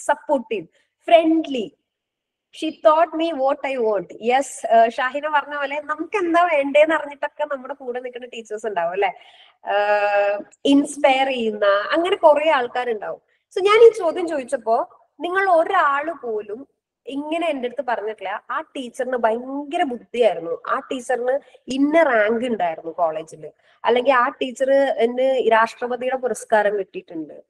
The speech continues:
അല്ലെങ്കിൽ ആ ടീച്ചറിന് എല്ലാ പ-, എല്ലാം ഭയങ്കരമായിട്ടും, ഏഹ്, knowledge ഉള്ള ആളായിരുന്നു. ഇതൊന്നും അല്ല നിങ്ങൾ പറഞ്ഞത്. നിങ്ങൾ എല്ലാവരും പറഞ്ഞത് നിങ്ങളെ അവരെങ്ങനെ feel ചെയ്യിപ്പിച്ചു എന്നുള്ളതാണ്.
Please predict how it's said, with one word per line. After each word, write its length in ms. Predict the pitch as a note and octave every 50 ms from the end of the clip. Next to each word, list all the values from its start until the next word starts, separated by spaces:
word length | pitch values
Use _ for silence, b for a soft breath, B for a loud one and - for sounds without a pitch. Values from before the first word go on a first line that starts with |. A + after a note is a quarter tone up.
| _ _ _ _ _ _ -
അല്ലെങ്കിൽ 280 | - A#3+ B3 B3+ B3+ B3+
ആ 100 | A#3+ B3 B3+ B3 -
ടീച്ചറിന് 680 | C4 B3 A#3+ - B3+ A#3+ B3 A#3+ A#3+ A#3+ A#3+ A#3+ B3 B3 C4+ B B B B _ - G#3+
എല്ലാ 240 | B3 B3+ C4 C#4 C#4+
പ-, 200 | C4+ - - - A3+ A#3+
എല്ലാം 340 | B3 C4 C4 C4+ C#4 C#4 C4+ B3
ഭയങ്കരമായിട്ടും, 880 | A#3+ B3+ C#4 D4 D4+ D#4 D#4 D#4 E4 D#4+ D#4+ D4+ C#4+ - - - C4 C#4 - - - G#3+
ഏഹ്, 280 | A3 G#3+ G#3+ G#3+ G#3+ G#3 G#3 - G#3+ A3+
knowledge 360 | A3 A3 A3+ A#3 B3 A3+ A#3 A#3
ഉള്ള 100 | A3 G#3 F#3
ആളായിരുന്നു. 340 | F3+ F3 E3+ E3 E3 _ - -
ഇതൊന്നും 380 | D#4 E4+ F#4+ F4+ D4+ C#4+ D4+ D4
അല്ല 100 | C4+ B3 B3 A#3+ A#3
നിങ്ങൾ 180 | G#3+ A3 G#3+ G#3+ G#3+
പറഞ്ഞത്. 320 | G#3 F3+ _ E3+ E3+ D#3+ _ _ _ _ _ _ _ _ _ _ _ _ _ _ _ _ _ _ _ _ _ -
നിങ്ങൾ 220 | C4 D#4+ F4+ G4+ G#4 G4 E4+
എല്ലാവരും 520 | D#4+ D#4+ E4 F4 F4+ F4+ F4+ F4 F4 E4 D#4 D#4
പറഞ്ഞത് 500 | C4+ A3+ G#3 A3+ A3+ A3+ G#3+ F#3+ F3 F3+ F#3 C#4+ - _ _ _ _ _ _ _ _ _ _ _ _ _ _ _ _ _ _ _ _ _ _ _ -
നിങ്ങളെ 600 | C4+ C4+ E4+ E4 E4 E4+ F4+ F#4 F#4 F#4 F#4 F#4+ F#4+ - - A#3 B3
അവരെങ്ങനെ 540 | C4 A#3+ C#4 C#4+ C4 B3 B3 A#3+ A#3+ B3+ C4 B3+ -
feel 340 | - D#4+ D#4 D#4+ E4 E4+ D#4+ F4
ചെയ്യിപ്പിച്ചു 420 | D#4 C4 A#3+ - B3 A#3+ - -
എന്നുള്ളതാണ്. 520 | A#3+ A#3+ A3+ G3 F#3 F3+ F3 E3+ D3+ G#2+